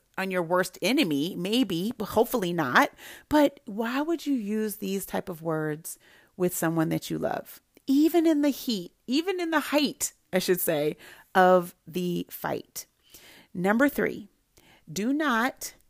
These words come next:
fight when you're sleepy, when you're hormonal, ladies, <laughs> or when you're intoxicated.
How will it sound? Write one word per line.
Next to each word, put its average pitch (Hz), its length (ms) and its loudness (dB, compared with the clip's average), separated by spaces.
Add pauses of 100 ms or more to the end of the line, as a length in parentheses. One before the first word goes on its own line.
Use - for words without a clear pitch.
fight 170 580 4 (240)
when 165 240 0
you're 156 140 0
sleepy, 185 580 -2 (1080)
when 175 340 0
you're 175 220 2
hormonal, 175 800 4
ladies, 370 600 4 (400)
<laughs> - 340 -10
or 220 160 6
when 190 260 0
you're 190 200 0
intoxicated. - 1000 -6